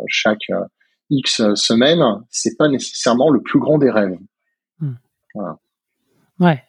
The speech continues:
Speaker 2: effectivement. Et puis en plus, te-, t'as, t'as des use cases, comme t'as dit, à la fois sur le print, mais aussi le digital. Euh,
Speaker 1: Oui.
Speaker 2: donc là, euh, là vraiment, t'es sur un, t'es sur quelque chose qui, euh, euh, qui, qui prend, euh, énormément de temps à partir du moment où t'as une production, euh,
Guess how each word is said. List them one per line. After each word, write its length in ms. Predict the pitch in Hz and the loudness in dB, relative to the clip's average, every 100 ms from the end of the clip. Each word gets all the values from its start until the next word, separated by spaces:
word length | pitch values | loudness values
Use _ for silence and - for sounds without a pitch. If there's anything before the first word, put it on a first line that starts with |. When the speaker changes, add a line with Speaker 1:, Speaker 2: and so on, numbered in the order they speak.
| - | -6
Speaker 2:
effectivement. 460 | 160 160 190 180 | -2 0 2 2
Et 100 | 156 | 2
puis 140 | 143 151 | 2 2
en 100 | 143 | 2
plus, 220 | 185 - | 0 0
te-, 300 | 165 143 143 | 2 2 2
t'as, 640 | - 143 139 139 139 139 135 _ | 0 0 0 -2 -4 -6 -8 _
t'as 120 | - | -2
des 160 | 147 147 | 0 0
use 240 | 147 151 | 0 -2
cases, 220 | - 165 139 | 2 0 2
comme 180 | 147 | 0
t'as 100 | 143 | 2
dit, 160 | 151 160 | 2 4
à 60 | 151 | 2
la 80 | |
fois 140 | 143 160 | 2 0
sur 200 | - 143 | 2 2
le 100 | 143 | 2
print, 380 | - 208 208 180 | 2 2 2 2
mais 140 | 151 | 0
aussi 180 | 143 160 | 0 -2
le 80 | 147 | -2
digital. 600 | 151 147 147 180 202 196 - - - _ _ - | 0 0 0 0 0 -4 -16 -20 -20 _ _ 2
Euh, 640 | 147 139 135 135 135 135 | 4 4 2 0 0 -2
Speaker 1:
Oui. 60 | 135 | -2
Speaker 2:
donc 200 | 135 - | -2 0
là, 280 | 170 175 160 | 2 4 2
euh, 340 | 139 139 143 160 | 2 -2 -4 -4
là 220 | 151 143 | -2 0
vraiment, 340 | 139 147 180 | 2 4 4
t'es 140 | 180 151 | 2 -4
sur 220 | - 151 | -2 0
un, 420 | 139 135 139 143 | 0 0 -2 -6
t'es 120 | - 143 | -4 -4
sur 180 | 151 | -4
quelque 180 | - 151 | -2 -2
chose 240 | - 180 - | 2 0 0
qui, 280 | - 147 | -2 0
euh, 160 | 139 135 135 _ _ _ _ _ _ _ | 0 0 -6 _ _ _ _ _ _ _
euh, 80 | 151 | -2
qui, 300 | 143 - 143 | 0 -4 -6
qui 120 | - | -10
prend, 360 | - - 165 156 | -6 0 2 2
euh, 60 | 156 | 2
énormément 520 | 170 165 160 160 160 | 2 4 4 4 4
de 40 | 156 | 2
temps 220 | 196 202 | 2 2
à 60 | |
partir 280 | 165 143 - | 2 -2 0
du 60 | 143 | 2
moment 220 | 147 165 | 2 4
où 100 | 160 | 2
t'as 140 | - | 0
une 100 | 147 | -2
production, 580 | 143 - 151 139 170 170 | 0 0 -2 -2 0 2
euh, 280 | 156 143 147 | 2 2 -2